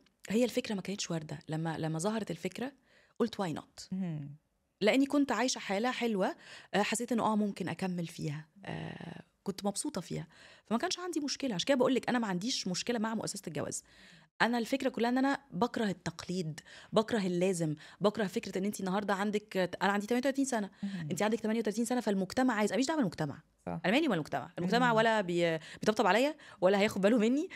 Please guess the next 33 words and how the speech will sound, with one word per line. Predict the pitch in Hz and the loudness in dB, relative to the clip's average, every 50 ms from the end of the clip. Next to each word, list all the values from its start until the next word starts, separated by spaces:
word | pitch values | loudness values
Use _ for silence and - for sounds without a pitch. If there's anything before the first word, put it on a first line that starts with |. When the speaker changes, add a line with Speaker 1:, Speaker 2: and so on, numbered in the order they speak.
| - - - | -12 -2 4
Speaker 1:
ولا | 190 196 202 | 6 6 8
هو | 233 | 6
اللي | 247 208 | 6 4
بيشغلني، | 208 - 190 175 214 247 269 311 | 2 0 2 2 2 2 2 4
ولا | 254 185 | 4 4
هو | 185 214 | 4 4
اللي | 240 214 | 4 4
بيأكلني، | 190 160 175 - 247 254 277 311 359 - - - - - - - | 4 2 2 2 2 2 2 2 2 -2 -8 -18 -20 -14 -4 2
ولا | 190 247 302 311 | 4 6 6 6
هو | 311 330 330 330 | 6 4 4 4
اللي | 330 302 262 226 | 4 4 2 2
بي-، | 226 233 233 226 220 214 214 214 208 208 196 | 2 2 2 2 2 2 2 2 2 0 0
بيقف | 196 226 262 277 247 | 2 4 4 4 4
جنبي | 226 285 302 285 254 214 | 2 0 2 2 0 0
في، | - 208 180 175 | 2 2 2 4
لما | 196 202 214 | 4 2 2
بقع | 208 151 165 | 2 2 0
في | 226 - 214 | 0 0 2
Speaker 2:
صح. | 190 175 | 2 2
Speaker 1:
مشكلة. | 175 320 302 180 - - _ _ _ - | 2 2 -2 -4 -4 -8 _ _ _ -8
Speaker 2:
مم. | 196 202 202 180 170 165 160 165 165 _ _ _ _ _ _ _ _ | -6 -6 -4 -6 -6 -6 -8 -10 -14 _ _ _ _ _ _ _ _
Speaker 1:
فأنا | - - 226 320 | 0 2 4 4
ماليش | 381 392 403 339 | 4 2 2 2
دعوة | 285 294 302 277 208 | 4 4 4 4 2
بده | 170 156 214 | 2 2 0
خالص. | - - 170 143 147 - | 2 2 2 2 2 0
أنا | - 160 247 269 | 0 0 2 2
ليه | 262 285 | 2 2
دعوة | 254 277 247 240 | 2 2 2 2
إن | 220 220 | 0 0
أنا | 240 247 | 0 0
النهاردة، | 233 220 208 254 285 254 311 339 330 - - - - - _ _ - | 0 2 0 0 0 0 -2 -2 -4 -6 -20 -20 -20 -20 _ _ -2
آه، | 190 196 185 - | -2 0 0 -2